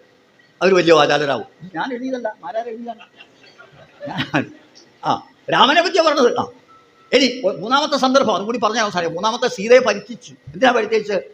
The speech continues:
സീതയുടെ സ്വഭാവശുദ്ധിയിൽ രാവണന്റെ കൊട്ടാരത്തിൽ ഒരു കൊല്ലം താമസിച്ച് തിരിച്ചു വന്ന ആളാണ് സീത. ഒന്നും പറ്റിയില്ല എന്ന് പറഞ്ഞാൽ വിശ്വസിക്കാൻ പറ്റുമോ എന്നാണ് നാട്ടുകാരിൽ ചിലർ പറഞ്ഞത്.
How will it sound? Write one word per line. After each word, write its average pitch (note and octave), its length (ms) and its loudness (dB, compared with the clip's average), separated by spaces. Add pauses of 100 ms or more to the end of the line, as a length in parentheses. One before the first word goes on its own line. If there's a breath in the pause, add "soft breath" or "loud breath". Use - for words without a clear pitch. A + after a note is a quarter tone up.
(320)
സീതയുടെ C4 420 4
സ്വഭാവശുദ്ധിയിൽ A#3 880 2 (1120)
രാവണന്റെ A#3 440 4
കൊട്ടാരത്തിൽ B3 500 2
ഒരു A#3+ 100 0
കൊല്ലം B3 240 0
താമസിച്ച് A3 480 -2
തിരിച്ചു G3+ 220 -6
വന്ന A3+ 160 0
ആളാണ് G#3 360 0 (280)
സീത. A#3 200 2 (720)
ഒന്നും D#4+ 360 2
പറ്റിയില്ല B3+ 380 2
എന്ന് A#3 140 -2
പറഞ്ഞാൽ G3+ 200 -4
വിശ്വസിക്കാൻ G#3 460 -6
പറ്റുമോ F#3 320 -4
എന്നാണ് E3 420 -2 (640)
നാട്ടുകാരിൽ B3+ 340 4
ചിലർ G3 260 0
പറഞ്ഞത്. D#3 280 -4